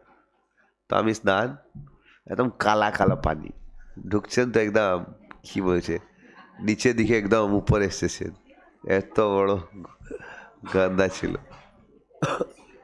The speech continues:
পরন্তু মনে ছিল, "ভাই,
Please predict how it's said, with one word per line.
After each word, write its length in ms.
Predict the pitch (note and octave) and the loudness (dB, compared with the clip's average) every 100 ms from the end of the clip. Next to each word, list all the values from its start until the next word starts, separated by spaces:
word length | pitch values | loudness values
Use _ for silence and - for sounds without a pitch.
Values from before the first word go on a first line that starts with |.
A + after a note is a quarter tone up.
| - _ _ _ _ _ - _ _ _ _ - | -20 _ _ _ _ _ -20 _ _ _ _ 0
পরন্তু 380 | A2+ A#2 A#2+ A#2 | 2 4 4 4
মনে 220 | G2+ G2+ | 4 2
ছিল, 180 | G#2 A#2+ | 2 2
"ভাই, 180 | A2+ | 4